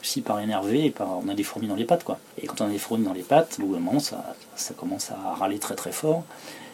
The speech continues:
Et puis en plus, on s'inquiète, parce que pour ce qui est des intermittents du spectacle, pour ne parler que d'eux pour une fois,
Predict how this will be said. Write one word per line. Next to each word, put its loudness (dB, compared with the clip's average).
Et -2
puis -6
en -2
plus, -4
on 0
s'inquiète, 2
parce 0
que -2
pour -8
ce -4
qui -2
est 0
des -2
intermittents -2
du -6
spectacle, 0
pour -8
ne -8
parler -4
que -2
d'eux 0
pour -4
une 0
fois, 4